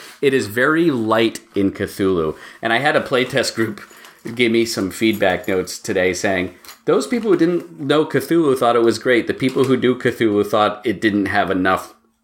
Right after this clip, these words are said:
Cthulhu. It wasn't a Lovecrafty enough." It is sort of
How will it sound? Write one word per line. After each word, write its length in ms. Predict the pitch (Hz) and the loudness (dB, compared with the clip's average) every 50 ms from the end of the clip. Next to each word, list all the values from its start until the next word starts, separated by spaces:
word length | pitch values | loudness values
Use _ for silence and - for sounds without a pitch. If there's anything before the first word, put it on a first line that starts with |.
| _ _ _ _ _ _ - | _ _ _ _ _ _ -6
Cthulhu. 640 | - 127 104 - - - 117 110 101 90 85 80 76 73 - | -2 -2 -2 -2 0 0 2 2 2 2 0 0 0 0 0
It 60 | 104 | 0
wasn't 260 | 107 110 110 110 104 | 0 0 0 -2 -2
a 40 | 90 | 0
Lovecrafty 640 | 92 101 95 90 - - 78 69 69 - - 82 76 | 0 0 -2 -2 -4 -4 -4 -4 -6 -6 -6 -8 -8
enough." 360 | 67 60 - - - - - - - - - - - - - - - _ _ _ _ - - | -8 -10 -14 -16 -18 -20 -20 -20 -20 -20 -20 -20 -20 -20 -20 -20 -20 _ _ _ _ -8 -2
It 160 | 131 135 139 | 0 2 2
is 300 | 147 139 139 127 131 - | 4 4 2 2 2 0
sort 180 | - 135 135 135 | 0 2 2 2
of 160 | 127 117 | 2 0